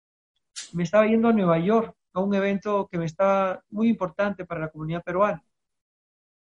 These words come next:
Y en eso pasa un grupo de cuatro o cinco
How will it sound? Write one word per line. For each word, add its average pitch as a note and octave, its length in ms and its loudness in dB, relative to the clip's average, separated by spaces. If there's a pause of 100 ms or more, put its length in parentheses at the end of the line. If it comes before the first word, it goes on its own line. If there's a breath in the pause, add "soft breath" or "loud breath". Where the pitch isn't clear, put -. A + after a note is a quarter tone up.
(140)
Y F3 180 -2
en F3 100 0
eso G#3+ 200 -4
pasa A3+ 220 0
un A3 80 -2
grupo A3+ 260 0
de G#3 120 -2
cuatro A3 400 4
o G3+ 40 -2
cinco G#3 580 -6